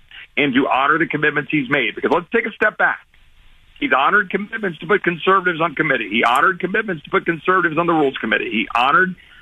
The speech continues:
uh, the agreements that we were, we were, uh, to, to move a good, uh, border bill this year. There's a lot of things that were done.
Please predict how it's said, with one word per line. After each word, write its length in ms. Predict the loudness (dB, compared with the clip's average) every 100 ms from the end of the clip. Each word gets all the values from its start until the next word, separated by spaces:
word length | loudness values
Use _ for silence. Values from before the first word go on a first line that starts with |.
| -4
uh, 240 | -2 0
the 160 | 0 0
agreements 480 | 2 0 0 -2 -2
that 80 | 0
we 140 | 2
were, 140 | 2 0 -6
we 200 | 0 2
were, 200 | 4 2 2
uh, 140 | 0
to, 220 | 0 -2 -2
to 80 | -2
move 320 | 2 2 2 -2 -14 -20 -10 -2
a 160 | -2
good, 400 | 0 2 2 2 0
uh, 120 | 0
border 360 | 0 0 2 2
bill 220 | 0 0
this 260 | 0 0 0
year. 180 | 0 -2 -8 _
There's 220 | 0 2 2
a 40 |
lot 360 | 2 2 2 0
of 160 | -2
things 320 | -2 -2 0
that 160 | 0 0
were 180 | 2 2
done. 300 | 2 -2